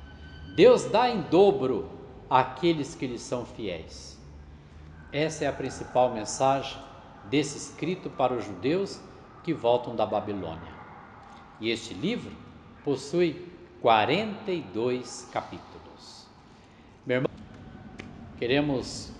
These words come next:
conhecer um pouquinho no dia de hoje o livro chamado Salmos. É o maior livro da Bíblia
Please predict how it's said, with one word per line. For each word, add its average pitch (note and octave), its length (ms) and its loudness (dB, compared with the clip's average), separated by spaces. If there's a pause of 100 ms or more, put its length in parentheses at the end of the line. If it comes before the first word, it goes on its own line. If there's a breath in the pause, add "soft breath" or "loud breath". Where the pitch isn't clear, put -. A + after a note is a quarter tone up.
(600)
conhecer C3 400 -2
um B2+ 60 -2
pouquinho C3+ 480 -2
no A#2 80 -2
dia A2 120 -2
de E3+ 140 0
hoje G3 460 2 (840)
o - 60 -6
livro D3+ 280 0
chamado C#3 520 4
Salmos. A2 1400 2 (520 loud breath)
É F3 120 8
o F#3+ 80 12
maior G#3 440 6
livro G#3+ 280 2
da E3+ 160 8
Bíblia - 420 -2